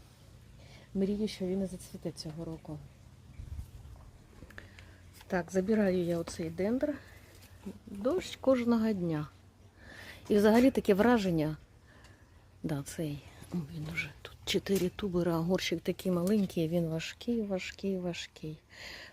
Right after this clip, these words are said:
Вчора їздила спеціально, купила горщики більше, бо в мене їх не виявилося більших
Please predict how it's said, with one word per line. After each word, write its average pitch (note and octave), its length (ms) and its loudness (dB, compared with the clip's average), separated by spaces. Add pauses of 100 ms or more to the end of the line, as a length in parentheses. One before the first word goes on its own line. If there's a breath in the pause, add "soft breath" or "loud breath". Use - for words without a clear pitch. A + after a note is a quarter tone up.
Вчора E3+ 320 4
їздила E3+ 400 4
спеціально, E3+ 580 2
купила F3 520 2 (760 loud breath)
горщики A3+ 760 4 (920 loud breath)
більше, G#3 480 2
бо F3+ 140 4
в F3+ 40 6
мене G#3 280 4
їх F#3+ 280 0
не G3+ 100 4
виявилося E3 720 0
більших F3 580 -4